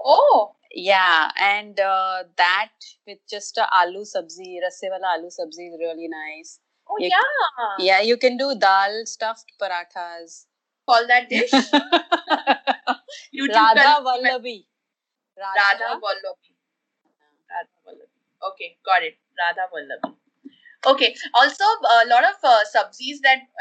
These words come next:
Speaker 1: I mean, we have no
Speaker 2: With
Speaker 1: option but
Speaker 2: rice, you can make firni
Speaker 1: Oh,
Speaker 2: also।
Speaker 1: yeah,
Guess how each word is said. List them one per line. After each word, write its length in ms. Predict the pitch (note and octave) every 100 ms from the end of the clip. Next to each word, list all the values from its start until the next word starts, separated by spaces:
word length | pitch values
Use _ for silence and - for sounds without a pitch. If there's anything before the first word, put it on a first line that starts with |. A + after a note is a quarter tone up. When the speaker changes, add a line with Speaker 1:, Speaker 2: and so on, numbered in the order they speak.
| G3
Speaker 1:
I 60 | A#3
mean, 160 | C4
we 100 | B3
have 160 | C4 C#4
no 100 | C#4+
Speaker 2:
With 280 | C4 B3 C#4+
Speaker 1:
option 80 | B3+
but 100 | B3
Speaker 2:
rice, 300 | A#3 D4+ E4
you 140 | D#4+ D4+
can 260 | D#4+ D4+ D4
make 240 | D4+ D4+ -
firni 420 | B3+ A#3+ B3+ B3+ _ _ _ _ _ _ _ _ _ _ _ _ _ _ -
Speaker 1:
Oh, 140 | F#3+
Speaker 2:
also। 200 | C#4+ G4+
Speaker 1:
yeah, 120 | G4+